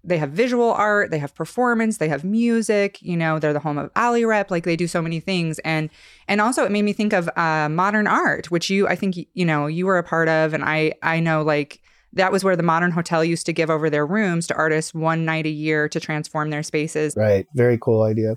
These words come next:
Speaker 1: I did a couple different things in there. We did storytelling where we recorded people's stories, but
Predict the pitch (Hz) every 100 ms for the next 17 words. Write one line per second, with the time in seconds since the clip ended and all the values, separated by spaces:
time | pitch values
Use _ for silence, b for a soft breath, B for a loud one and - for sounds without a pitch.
0 | B B B 240 294 262 - - 214 247
1 | 254 240 226 247 240 240 240 233 190 151
2 | - - 196 208 208 208 214 208 202 170
3 | 170 165 160 165 170 175 165 170 - 170
4 | 165 170 180 175 160